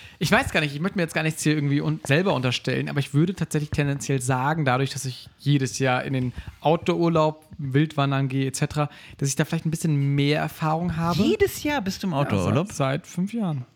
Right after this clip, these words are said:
Speaker 2: Bi-, seid ihr jedes Jahr Wildwandern,
Speaker 1: Ja.
Speaker 2: campen?
Speaker 1: Klar.
Speaker 2: Ihr wart ein, ihr wart im selben Jahr, wo ich in Island war, wart ihr über der Baumgrenze in Österreich, das weiß ich.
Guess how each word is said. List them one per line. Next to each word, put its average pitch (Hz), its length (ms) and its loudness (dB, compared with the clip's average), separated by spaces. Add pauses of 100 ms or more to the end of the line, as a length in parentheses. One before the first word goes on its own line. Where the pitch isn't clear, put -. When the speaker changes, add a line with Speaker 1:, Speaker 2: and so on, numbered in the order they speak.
(520)
Speaker 2:
Bi-, 156 120 0
seid 180 220 -2
ihr 180 60 -2
jedes 330 460 -6
Jahr 277 160 2
Wildwandern, 123 600 2
Speaker 1:
Ja. 262 160 2 (240)
Speaker 2:
campen? 107 500 0
Speaker 1:
Klar. 170 240 -4 (640)
Speaker 2:
Ihr 165 160 2
wart 180 240 0
ein, 214 280 0
ihr 165 140 -4
wart 175 140 -2
im 175 140 -2
selben 220 240 2
Jahr, 220 180 4
wo 185 80 4
ich 165 100 0
in 165 80 0
Island 202 360 -2
war, 202 140 4
wart 170 200 2
ihr 170 180 2
über 160 160 4
der 139 100 2
Baumgrenze 139 640 2
in 127 80 2
Österreich, 95 460 -2
das 147 160 0
weiß 95 240 2
ich. - 200 -12